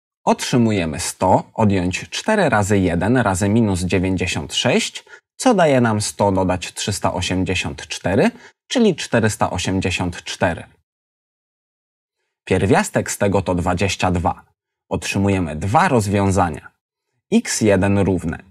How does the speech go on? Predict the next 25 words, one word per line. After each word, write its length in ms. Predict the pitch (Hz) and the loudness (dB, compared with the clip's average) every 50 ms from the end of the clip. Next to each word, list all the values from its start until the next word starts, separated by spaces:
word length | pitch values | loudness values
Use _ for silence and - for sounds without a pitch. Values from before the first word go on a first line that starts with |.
| _ _ - | _ _ 2
minus 380 | 147 190 247 262 247 196 143 | 4 4 6 6 4 4 4
dziesięć 640 | 120 95 - - - - - 123 131 190 226 - - | 2 0 0 -2 -4 -4 -2 0 0 0 0 -2 -2
odjąć 460 | - 107 104 98 98 95 92 - 95 | 0 0 2 2 2 0 0 -2 -2
dwadzieścia 600 | 92 87 92 92 98 156 202 - - - 110 92 | -2 0 0 0 0 0 -2 -2 -2 -2 -2 -2
dwa 260 | 85 85 82 87 85 | -2 -2 -2 -4 -2
podzielić 540 | - 101 101 92 107 101 95 90 80 - - | 0 -2 0 2 2 2 0 0 -4 -6 -10
przez 320 | - - - 92 85 87 | -6 -4 -2 -2 -2 -2
dwa, 360 | 82 92 85 85 - - - _ _ - _ - | -2 -2 -2 -4 -4 -8 -14 _ _ -20 _ -4
czyli 240 | - 117 95 95 95 | -2 0 2 2 2
minus 340 | 95 95 90 90 90 - | 2 0 0 -2 -4 -4
szesnaście, 760 | - - 98 92 - 107 101 107 110 - - - 226 254 247 - - - _ _ _ _ | -4 -4 -4 -2 -2 -4 -4 -4 -4 -4 0 0 0 0 -2 -6 -14 -20 _ _ _ _
oraz 380 | - 208 226 208 160 123 110 104 | 0 2 4 4 4 2 2 2
drugie. 460 | 90 95 107 101 90 87 - - - _ _ _ _ _ _ _ - | 2 4 2 2 0 -2 -6 -10 -16 _ _ _ _ _ _ _ -2
X 260 | 226 214 175 - 131 | -2 -2 0 0 0
dwa 320 | 120 104 107 113 110 110 | 0 2 4 4 4 4
równa 340 | 110 107 98 90 98 85 85 | 4 2 0 0 0 -2 -2
się 220 | - - 87 69 65 | -4 -6 -6 -4 -2
minus 420 | 98 135 185 226 226 214 170 120 | 0 0 2 2 2 2 2 2
dziesięć 520 | 113 98 107 101 101 - - 101 101 - 104 | 2 2 2 2 0 0 -2 -2 -2 -2 -2
dodać 400 | 95 98 95 90 87 92 - 101 | -2 0 0 -2 -2 -4 -4 -4
dwadzieścia 580 | 85 92 95 92 87 101 98 - - - 82 | -2 -2 -2 0 0 -2 -4 -4 -4 -6 -6
dwa 220 | 82 85 85 90 87 | -4 -2 -2 -2 0
podzielić 500 | - 98 92 87 98 90 90 87 - - | 0 -2 0 0 0 0 -2 -4 -6 -8
przez 320 | - - - 87 85 80 | -10 -8 -6 -6 -6 -4
dwa, 300 | 80 92 90 101 98 101 | -2 0 2 4 2 2